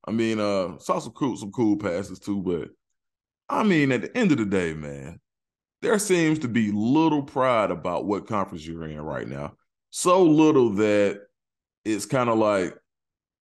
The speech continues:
man, they just taking, I mean, it's like, let's make it like a pickup game. Let's make it like this. And you pick your teams like, no, man.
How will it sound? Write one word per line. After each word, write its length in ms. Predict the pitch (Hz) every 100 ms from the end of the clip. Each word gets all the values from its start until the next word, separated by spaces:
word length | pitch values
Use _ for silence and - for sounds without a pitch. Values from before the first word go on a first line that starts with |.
| _ _ _ _ _ _
man, 600 | 92 95 92 82 76 73 - _ _ _ _ -
they 120 | 110
just 300 | 110 104 -
taking, 500 | 127 120 - 92 -
I 200 | 107 135
mean, 160 | 139 117
it's 160 | 135
like, 260 | 131 107 - - _ -
let's 140 | 202
make 160 | 185 165
it 40 |
like 140 | 151 139
a 60 |
pickup 420 | - 165 127 92 104
game. 280 | 87 80
Let's 200 | 120 196
make 160 | 165 165
it 60 | 135
like 240 | 135 -
this. 280 | 120 98 71
And 140 | 69
you 120 | 107 143
pick 200 | 170 127
your 120 | 127
teams 420 | 139 113 92 -
like, 160 | - - _
no, 320 | 370 302 98 69
man. 460 | 247 320 320 320